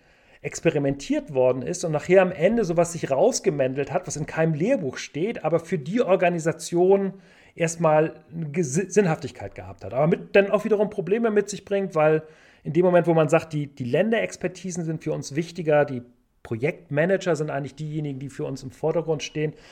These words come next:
hat man halt das Problem, dass man nicht mehr die Fachexpertisen konzentriert hatte. Also man sieht, wie diese Organisation durch die jeweiligen Nachteile ihrer gerade gewählten Organisationsstruktur selbst in Bewegung gehalten worden ist.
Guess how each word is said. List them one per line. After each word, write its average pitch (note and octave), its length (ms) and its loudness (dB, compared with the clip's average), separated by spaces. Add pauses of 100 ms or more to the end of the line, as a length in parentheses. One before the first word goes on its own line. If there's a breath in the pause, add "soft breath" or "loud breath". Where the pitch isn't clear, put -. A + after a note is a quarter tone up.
(340 loud breath)
hat - 140 2
man E3 100 6
halt D#3+ 140 4
das E3 100 2
Problem, D#3+ 360 0
dass D#3+ 120 -2
man D3 120 2
nicht C3+ 100 -8
mehr D3 80 -2
die C3+ 80 -8
Fachexpertisen C3 800 -6
konzentriert A2+ 680 -12 (200)
hatte. - 300 -8 (120)
Also B2 180 -8
man C3 220 -4 (220)
sieht, E3+ 300 -4
wie E3+ 80 -4
diese D3 200 -4
Organisation D3 720 -2
durch E3+ 200 -4
die D3 260 -8 (340 soft breath)
jeweiligen E3+ 680 4
Nachteile E3 560 0
ihrer C#3+ 640 2 (520 soft breath)
gerade D3 280 2
gewählten C#3+ 400 -2
Organisationsstruktur C3 1120 -4
selbst A#2+ 320 -2
in C3 80 -8
Bewegung A2+ 360 -6
gehalten F#2 420 -14
worden F2+ 240 -12
ist. - 400 -20